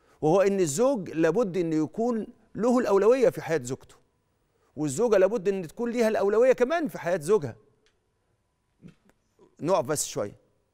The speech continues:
هل ده معناه إن إحنا بنهمل الأولاد؟ بالعكس، أنا عايز أقول لكم اكتشاف عجيب وأبحاث بتقول كده،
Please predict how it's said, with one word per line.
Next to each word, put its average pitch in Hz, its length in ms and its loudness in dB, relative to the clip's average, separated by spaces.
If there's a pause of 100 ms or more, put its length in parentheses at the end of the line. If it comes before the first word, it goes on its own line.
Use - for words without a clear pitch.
هل 160 180 -2
ده 165 100 2
معناه 170 340 0
إن 147 220 -4
إحنا 139 360 -6 (400)
بنهمل 180 520 -2
الأولاد؟ 180 540 2 (460)
بالعكس، 190 600 -6 (380)
أنا 151 120 -8
عايز 170 160 -2
أقول 175 120 -2
لكم 175 180 -6
اكتشاف 180 400 -4
عجيب 170 340 -4
وأبحاث 160 440 -2
بتقول 165 260 -10
كده، 147 300 -2